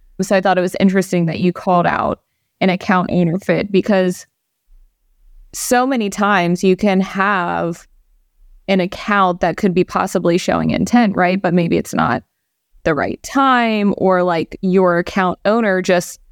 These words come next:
needs a little bit more support. And so as someone who is selling into an account where they're trying to stand up this new technology for the first time,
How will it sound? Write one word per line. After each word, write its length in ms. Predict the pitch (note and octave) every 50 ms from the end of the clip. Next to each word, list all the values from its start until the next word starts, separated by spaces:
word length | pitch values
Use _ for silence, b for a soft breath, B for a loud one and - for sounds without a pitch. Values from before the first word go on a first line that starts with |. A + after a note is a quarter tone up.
| - - _ _ - - - F#3
needs 280 | F#3+ F#3+ F#3 F3+ F3
a 80 | G3+ F#3+
little 280 | F3 E3 E3 E3 E3+
bit 180 | D#3+ E3 D3+ -
more 260 | - F3+ E3+ - -
support. 720 | F#3 - - F3 - _ - D3 D3 E3 G#3 B3+ D4 - -
And 180 | G#3+ G3+ F#3+ F#3+
so 320 | - G#3 F#3 F#3 F3 - -
as 360 | - F3+ F3+ F3+ F3+ F#3 -
someone 440 | - - F#3 F3+ F3+ E3+ E3+ E3+ F#3
who 200 | F3+ F#3+ F#3 F3
is 120 | F3 F3+
selling 360 | - - - D#3 E3 D#3+ E3
into 320 | E3 E3+ E3+ F3 - F#3+ E3+
an 60 | E3
account 520 | E3 F3+ - - G3 E3+ E3+ D#3+ - - _ _ _ _
where 520 | - F#3+ F3+ E3+ F3 F3 E3+ - - F#3+ - _ _ _ _ _ _ _ _ _ _ - -
they're 260 | F#3+ F#3+ A3 A3 G#3+
trying 640 | G3+ - - A3+ G#3 G3+ G3+ G3+ G3+ G3+ G3+ G3+ G3
to 680 | G3 - G#3+ G3 F#3 F#3 F3+ F3 F3 E3+ E3 D#3+ - - _ -
stand 340 | - - - G3 F#3 F3+ F#3
up 100 | - -
this 220 | E3+ E3+ - -
new 140 | F#3 E3+ E3
technology 560 | - G3 F#3+ F#3+ F#3+ - D#3+ F3+ - G3 F3
for 160 | - - F3+
the 80 | F3+ F3
first 340 | - E3+ D#3+ F#3 - - -
time, 460 | - F3+ F3 F3 F3 F3+ F#3+ G3